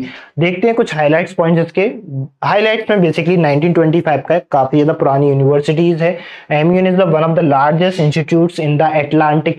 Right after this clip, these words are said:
Canada। अटलांटिक कनाडा में काफी ज्यादा नोन ये यूनिवर्सिटीज है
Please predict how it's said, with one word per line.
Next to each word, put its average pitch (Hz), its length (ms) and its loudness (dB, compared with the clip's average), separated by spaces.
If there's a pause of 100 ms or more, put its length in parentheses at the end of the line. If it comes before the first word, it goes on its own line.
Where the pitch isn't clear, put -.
(100)
Canada। 135 220 0
अटलांटिक 170 760 -2
कनाडा 170 260 2
में 180 280 0
काफी 170 320 0
ज्यादा 185 200 4
नोन 156 360 2
ये 165 160 2
यूनिवर्सिटीज 156 640 0
है 180 140 0